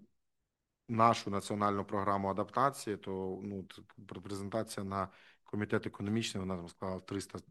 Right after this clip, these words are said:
триста, триста сторінок, там, там можна, і причому достатньо убористого тексту. Тому, м, тр-, якщо є в, е, м-, можливість для,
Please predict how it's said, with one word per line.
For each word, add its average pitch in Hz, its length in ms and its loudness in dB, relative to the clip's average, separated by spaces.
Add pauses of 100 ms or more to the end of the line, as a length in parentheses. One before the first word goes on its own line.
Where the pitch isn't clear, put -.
триста, 98 280 -8 (120)
триста - 300 -4
сторінок, 90 520 -6
там, - 120 -14 (120)
там 78 100 -14 (160)
можна, 90 400 -10 (420)
і 90 140 -6
причому 90 360 -10
достатньо 95 440 -6
убористого 92 460 -4
тексту. - 320 -14 (320)
Тому, 120 140 2
м, 135 180 2
тр-, 110 200 -4
якщо 123 360 2
є 117 420 4
в, 104 340 -2
е, 104 340 2
м-, 104 300 -2
можливість 107 640 -2
для, 101 300 -2